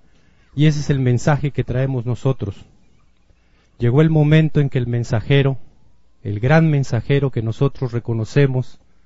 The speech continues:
que es el Congreso Nacional Indígena, que tiene la sangre de todos los sesenta y dos pueblos que pueblan este país, nos una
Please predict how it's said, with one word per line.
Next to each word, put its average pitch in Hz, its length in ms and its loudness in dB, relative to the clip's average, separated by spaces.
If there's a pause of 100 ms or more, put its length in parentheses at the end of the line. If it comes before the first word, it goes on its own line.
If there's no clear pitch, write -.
(400)
que 139 100 2
es - 80 0
el 123 100 2
Congreso 123 480 0
Nacional 123 400 0
Indígena, 113 560 -4 (1000)
que - 120 -6
tiene 147 240 0
la 127 140 0
sangre 147 420 2
de 120 80 2
todos 147 300 4
los 127 100 0
sesenta 117 400 -4
y 120 60 0
dos 143 220 0
pueblos 143 440 2
que - 140 -6
pueblan 131 400 0
este 135 200 0
país, 117 560 -2 (680)
nos 117 240 -2
una 165 380 4